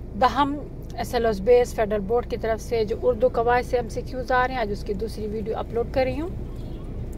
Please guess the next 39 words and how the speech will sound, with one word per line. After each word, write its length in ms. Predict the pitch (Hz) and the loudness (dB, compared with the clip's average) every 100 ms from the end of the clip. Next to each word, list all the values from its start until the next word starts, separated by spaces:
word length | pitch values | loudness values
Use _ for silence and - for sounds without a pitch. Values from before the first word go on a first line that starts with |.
| - - - - - | -6 -6 -6 -4 -4
उम्मीद 320 | 254 269 302 330 | 0 2 4 8
है 100 | 294 | 8
आप 180 | 269 | 6
इसको 200 | 269 277 247 | 2 -2 0
समझ 320 | 294 277 285 | 0 -2 -2
के 140 | 285 240 | -4 0
पढ़ेंगे 340 | 269 277 277 | -2 0 -2
तो 100 | 277 | -2
इंशाल्लाह 400 | 240 214 240 233 226 | -2 -2 0 0 0
ताला 220 | 226 233 226 | 0 0 -4
आपको 240 | - 247 | -2 -2
भी 120 | 240 240 | -2 0
कवायद 360 | 226 226 226 | 2 2 2
आएगा, 220 | 233 233 247 | 0 0 -2
उसमें 260 | - 220 | -2 -6
से 80 | 214 | -4
एमसीक्यूज़ 400 | 214 - - 220 | -4 -4 -6 -4
निकालना 380 | 214 214 214 214 | -4 -2 -2 -2
आपके 180 | 208 220 | -2 -4
लिए 100 | 220 | -4
आसान 280 | 226 233 202 | -2 -2 -2
हो 100 | 202 | -4
जाएंगे। 400 | - - - - - - - - - - - - | -4 -6 -4 -4 -4 -6 -6 -6 -4 -4 -4 0
अगर 180 | 226 226 | 4 4
आप 60 | 214 | 4
चैनल 320 | 240 233 220 | 0 0 0
पे 120 | 240 | 0
नए 160 | 240 262 | 2 2
हैं 180 | 254 294 | 2 0
तो 60 | 269 | 0
इसे 160 | 262 | -4
सब्सक्राइब 640 | - 262 - - 269 269 - | -4 -4 -2 0 2 2 0
करें, 220 | 269 262 | -2 -2
शेयर 360 | - 247 226 - | -4 -4 -4 -4
करें 200 | 226 226 | -6 -4
और 260 | 214 220 208 202 | -4 -4 -2 -2
लाइक 260 | 208 214 - | 0 -2 -2
करना 260 | 208 208 214 | -2 -2 -2
ना 180 | 214 | -2